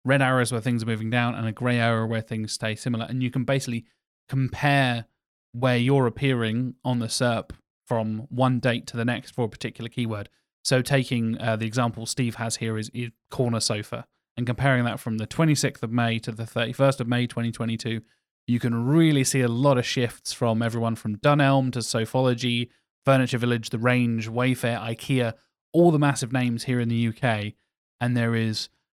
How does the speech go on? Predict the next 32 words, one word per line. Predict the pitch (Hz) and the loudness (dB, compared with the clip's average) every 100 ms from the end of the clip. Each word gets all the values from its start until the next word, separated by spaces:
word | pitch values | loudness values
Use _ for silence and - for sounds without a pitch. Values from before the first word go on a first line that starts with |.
| _ _ | _ _
significant | - - 202 202 185 170 151 | -4 0 2 2 2 0 2
changes | 165 151 143 165 139 | 4 4 2 0 0
in | |
that | 131 127 | 2 2
top | - 139 | 0 -2
twenty, | - 131 127 110 | 0 0 0 -2
to | 123 | -4
say | 117 120 | -2 -2
the | 110 117 | 0 -2
least. | 107 - | -4 -6
There | 123 117 | -2 0
is | 110 101 - - _ | -2 -4 -8 -14 _
movers | 135 147 147 135 | 2 4 4 2
and | 127 | 0
shakers, | 120 127 117 117 113 | 0 0 0 -2 -2
po-, | - 135 | -2 -4
both | 113 117 113 | 0 0 0
positive | - 117 - 113 | 0 -2 -2 -4
and | 113 110 | -2 -2
negative, | 113 110 - 107 113 | -2 -4 -8 -10 -10
across | - 123 - | -8 -8 -8
the | - | -6
board. | 117 110 101 - _ _ _ - | -4 -2 -4 -10 _ _ _ -4
And | 123 120 | -2 0
of | 98 - | -2 -2
course, | - 123 107 - - | 2 2 2 -6 -6
we | 120 | -6
have | 117 117 - | -2 -4 -4
some | 117 | -4
winners | 117 113 110 | -2 -2 -2
and | 113 | -2
losers | 113 107 110 104 | 0 -2 -4 -8